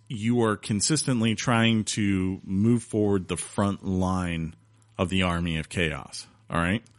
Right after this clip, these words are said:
As you go through the regions,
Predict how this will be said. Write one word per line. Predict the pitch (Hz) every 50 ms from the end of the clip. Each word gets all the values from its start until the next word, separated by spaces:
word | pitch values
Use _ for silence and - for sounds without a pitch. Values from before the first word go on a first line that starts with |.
| - - - _ _ _ _ _ _ _ _ _ _ _ _ _ _ _ _ _ _ -
As | - 120 110 113
you | 135 127 127 123 120 120 117 113
go | 110 123 135 147 156
through | 147 - 156 143
the | 113 104
regions, | 95 107 120 139 147 123 101 92 87 82 78 78 82 98 - -